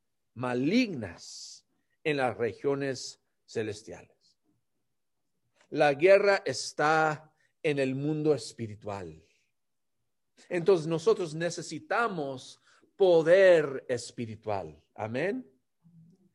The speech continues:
Entonces cuando oramos, hermanos, debemos orar en el Espíritu.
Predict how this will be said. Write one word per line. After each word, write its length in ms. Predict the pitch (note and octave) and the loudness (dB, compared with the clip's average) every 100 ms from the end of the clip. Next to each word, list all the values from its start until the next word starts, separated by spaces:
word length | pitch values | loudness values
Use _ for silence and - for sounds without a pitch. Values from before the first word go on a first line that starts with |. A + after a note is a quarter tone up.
| _ _ | _ _
Entonces 480 | G3 F#3+ G#3 F#3+ F#3+ | 0 4 4 4 0
cuando 340 | G3+ F#3 F3 | 0 4 4
oramos, 460 | D#3+ D#3 G3+ B3+ F3+ | 6 6 6 4 2
hermanos, 340 | E3 D#3+ D#3 | 0 -2 0
debemos 400 | D#3 F#3 B3 G3+ - | 4 6 6 2 2
orar 500 | F3 E3+ G3+ G3 G3 - | 4 8 8 6 0 0
en 200 | A3+ A3 | 2 4
el 180 | G3+ F3 | 4 4
Espíritu. 880 | D3+ - - A3 F#3 - B2 F2 | 2 -6 -10 -10 -10 -12 -12 -12